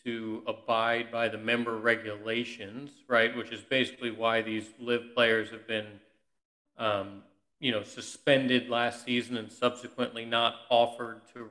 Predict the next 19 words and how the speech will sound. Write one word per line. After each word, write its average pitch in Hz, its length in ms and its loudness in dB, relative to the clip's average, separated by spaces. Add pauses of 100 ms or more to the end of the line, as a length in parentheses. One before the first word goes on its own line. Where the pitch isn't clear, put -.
re-up 113 440 0
their 110 140 -2
membership, 110 720 -6
and 117 100 -10
why 113 140 2
some 117 220 -6
of 113 120 -8
them 113 200 -10
resigned 110 680 -4
and, 110 300 -12
you 127 80 -10
know, 110 180 -8 (200)
don't 117 220 -4
hold 120 300 -6
their 117 120 -4
membership 110 640 -8
on 113 160 -8 (100)
tour. 123 360 -8 (580)
Um, 117 480 2